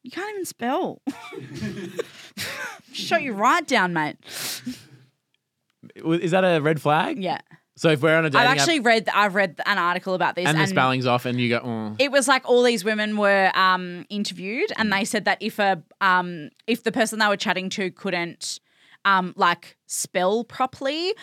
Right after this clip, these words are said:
Speaker 1: or if they weren't using good grammar, like, that would turn them off.
Speaker 2: Really?
Speaker 1: Yeah.
Speaker 2: Bridget and I were talking about if we broke up the other night and she's like, she's like, "I feel like you had Riz when we met and she got Rizzed, but, um,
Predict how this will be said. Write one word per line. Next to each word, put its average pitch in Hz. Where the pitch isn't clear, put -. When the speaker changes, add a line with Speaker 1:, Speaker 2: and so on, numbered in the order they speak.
Speaker 1:
or 226
if 226
they 214
weren't 196
using 196
good 196
grammar, 240
like, 196
that 185
would 185
turn 165
them 156
off. 147
Speaker 2:
Really? -
Speaker 1:
Yeah. 233
Speaker 2:
Bridget 123
and 135
I 120
were 113
talking 104
about 95
if 95
we 95
broke 87
up 85
the 95
other 90
night 87
and 98
she's 101
like, 90
she's 107
like, 110
"I 120
feel 135
like 123
you 120
had 107
Riz 107
when 104
we 98
met 95
and 104
she 101
got 92
Rizzed, 95
but, 101
um, 95